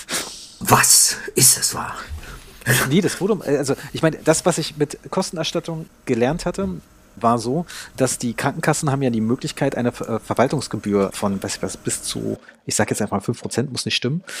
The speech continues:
Speaker 2: sagen. Und die Techniker hat immer gesagt, dass sie diese Gebühr nicht nimmt. Dass
Speaker 1: D-,
Speaker 2: bei ihnen
Speaker 1: jetzt erzählst
Speaker 2: das
Speaker 1: du mir echt was Neues. Das wusste ich nicht.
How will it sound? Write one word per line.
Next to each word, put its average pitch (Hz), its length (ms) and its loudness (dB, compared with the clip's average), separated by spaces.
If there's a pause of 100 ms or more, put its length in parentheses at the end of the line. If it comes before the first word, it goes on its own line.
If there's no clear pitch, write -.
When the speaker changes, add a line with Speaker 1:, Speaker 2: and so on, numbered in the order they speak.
(140)
Speaker 2:
sagen. - 240 -2 (200)
Und 107 100 -6
die 107 60 -6
Techniker 190 520 4
hat 151 180 4
immer 170 460 2
gesagt, 123 560 2
dass - 160 -2
sie 151 120 -4
diese 135 420 0
Gebühr 127 560 0
nicht 113 600 -6 (220)
nimmt. 92 420 -8
Dass - 160 -10
Speaker 1:
D-, 117 100 -4
Speaker 2:
bei 98 160 -2
ihnen - 80 -14 (180)
Speaker 1:
jetzt 139 420 4
erzählst 123 340 4
Speaker 2:
das - 40 2
Speaker 1:
du 113 60 8
mir 110 120 8
echt 117 180 0
was 123 140 2
Neues. 92 320 0
Das - 220 2
wusste - 180 0
ich - 80 -8
nicht. - 260 -8